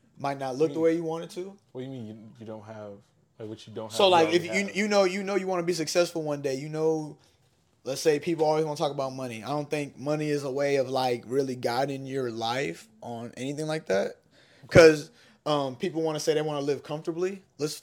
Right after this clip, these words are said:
Speaker 1: I just wanna say, say that first. People wanna say they wanna live comfortably, but God, that is not of God. God does not call anyone to live comfortably.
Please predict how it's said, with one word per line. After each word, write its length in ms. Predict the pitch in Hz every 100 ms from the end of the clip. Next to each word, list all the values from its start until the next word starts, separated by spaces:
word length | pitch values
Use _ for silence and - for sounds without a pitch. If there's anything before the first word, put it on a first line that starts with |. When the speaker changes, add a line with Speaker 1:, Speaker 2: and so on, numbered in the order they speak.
| -
Speaker 1:
I 80 | 139
just 100 | 147
wanna 140 | 139
say, 280 | 127 147 139 131
say 200 | 147 139
that 200 | 135 127
first. 180 | 135 127
People 140 | 175
wanna 120 | 165 151
say 140 | 147
they 60 | 156
wanna 220 | 147 139
live 160 | 139 -
comfortably, 400 | 160 160 151 143
but 160 | 120
God, 320 | 127 143 143
that 120 | 131 147
is 120 | 135
not 220 | 143 139
of 200 | 135 123
God. 320 | 123 127 113
God 200 | 113 135 135
does 100 | 123
not 300 | 135 127 -
call 240 | 147 135
anyone 320 | 139 143 127
to 80 | 127
live 240 | 127 123
comfortably. 480 | - 135 120 117 117